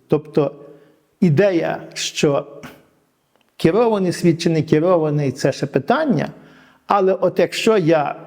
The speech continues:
від цього поганого випадку відвернуся і в нього не попаду, в цю погану ситуацію, то зі мною нічого не буде.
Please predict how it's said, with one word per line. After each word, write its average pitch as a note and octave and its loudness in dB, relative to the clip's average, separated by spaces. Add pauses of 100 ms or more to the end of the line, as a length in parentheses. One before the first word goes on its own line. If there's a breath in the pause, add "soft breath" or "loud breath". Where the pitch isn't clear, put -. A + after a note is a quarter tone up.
(220)
від D3+ 2
цього D3 0
поганого D#3 0
випадку C#3+ 0
відвернуся D#3 0
і C#3+ 0
в C3+ 0
нього D#3+ 0
не D3+ 0
попаду, B3 0
в F3+ 0
цю F#3+ 0
погану D#3+ 0
ситуацію, C3+ 0
то F#3 2
зі F3 0
мною G#3+ 2
нічого E3+ -2
не D3 2
буде. A2 -2